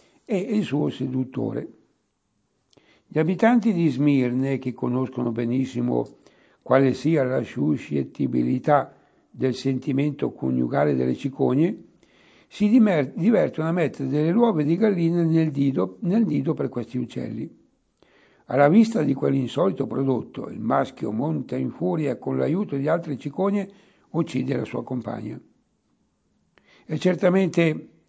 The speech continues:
inutile di ricordare i molteplici fatti che dimostrano come l'amo-, addomesticamento abbia in certe specie, per esempio nei cani,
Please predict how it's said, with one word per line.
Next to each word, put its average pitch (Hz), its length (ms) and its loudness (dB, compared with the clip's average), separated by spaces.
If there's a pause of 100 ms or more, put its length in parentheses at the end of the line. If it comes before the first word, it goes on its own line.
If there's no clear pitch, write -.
inutile 151 640 4
di 123 120 0
ricordare 131 640 2
i 131 40 2
molteplici 131 640 -2
fatti 135 500 -2
che 131 300 -4 (600)
dimostrano 139 760 4
come 131 380 2
l'amo-, 135 560 0
addomesticamento 143 1600 -2 (340)
abbia 139 320 2
in 131 80 -2
certe 135 340 -2
specie, 135 460 -2
per 110 180 -4
esempio 110 640 -4
nei 120 240 -8
cani, 120 540 -2